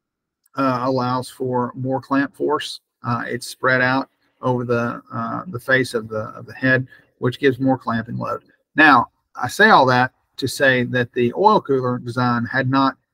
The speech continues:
uh, actually really changed. Ford still uses the same oil cooler design, um, to a certain extent. The oil cooler itself, they've, they've expanded on it. They've made it a little bit larger,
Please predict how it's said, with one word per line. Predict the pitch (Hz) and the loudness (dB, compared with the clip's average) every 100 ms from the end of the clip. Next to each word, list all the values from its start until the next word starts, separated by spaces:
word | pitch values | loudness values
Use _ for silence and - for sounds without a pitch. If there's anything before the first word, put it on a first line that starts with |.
| _ _ _ _ - | _ _ _ _ -14
uh, | 113 113 143 | -8 -2 0
actually | 160 139 | 0 -2
really | 120 113 | -2 -2
changed. | 110 147 139 107 101 - _ _ _ _ | -4 -2 -2 -2 -8 -20 _ _ _ _
Ford | 214 269 | 2 2
still | - 190 180 | 4 4 4
uses | 127 151 143 123 | 4 4 2 -2
the | 113 | -8
same | 104 127 123 123 | -6 -4 -4 -6
oil | 139 131 | -10 -6
cooler | 127 120 | -4 -4
design, | 107 107 120 113 107 117 _ _ _ - | -4 -6 -4 -4 -4 -10 _ _ _ -6
um, | 120 120 120 - 131 131 _ _ _ | -2 -2 -2 -4 -6 -6 _ _ _
to | - 160 | 2 2
a | |
certain | - 156 127 | 4 0 0
extent. | - 135 123 110 | -6 -2 -2 -2
The | 127 | 0
oil | 165 | 0
cooler | 160 156 127 | 2 2 2
itself, | 123 - 160 135 110 | 0 -2 0 0 0
they've, | - 123 123 | -4 -6 -4
they've | 135 123 117 | -4 -4 -6
expanded | 117 - 160 160 151 | -16 -6 -2 -2 -2
on | 151 | -4
it. | 151 | -4
They've | 120 | -6
made | 113 120 | -8 -8
it | |
a | |
little | 131 131 127 | -12 -10 -8
bit | - | 2
larger, | 170 190 170 170 | 6 8 6 0